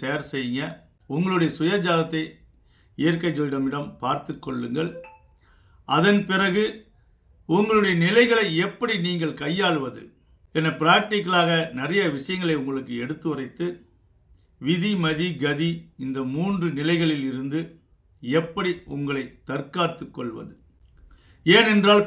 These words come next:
பிறப்பு இறப்பு என்பது நம்ம கையில் இல்லை, ஆனால் இடைப்பட்ட வாழ்க்கை நம்ம கையில் தான் இருக்கிறது. ஒரு வண்டியை நமக்கு ரிப்பேர் பண்ண தெரியவில்லை என்றாலும்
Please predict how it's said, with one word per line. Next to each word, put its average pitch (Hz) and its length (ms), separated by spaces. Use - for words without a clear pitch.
பிறப்பு 202 340
இறப்பு 185 260
என்பது 160 360
நம்ம 139 280
கையில் 131 320
இல்லை, 110 200
ஆனால் 151 420
இடைப்பட்ட 196 460
வாழ்க்கை 165 320
நம்ம 135 260
கையில் 131 320
தான் 131 220
இருக்கிறது. 123 480
ஒரு 185 220
வண்டியை 214 440
நமக்கு 170 320
ரிப்பேர் 170 340
பண்ண 156 140
தெரியவில்லை 135 460
என்றாலும் 113 400